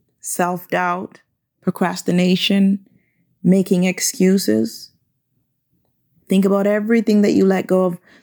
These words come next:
the fear of being judged, the fear of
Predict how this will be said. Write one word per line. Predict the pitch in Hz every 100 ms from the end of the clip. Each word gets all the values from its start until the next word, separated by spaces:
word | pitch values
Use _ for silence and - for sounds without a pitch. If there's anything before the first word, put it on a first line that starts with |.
| -
the |
fear | 165 - 208 202
of | 196
being | 160 196 185 175
judged, | 185 185 196 190 - _ _ _ _ _ _ _ _ _ _
the | 180
fear | - 208 208
of | 202 185 170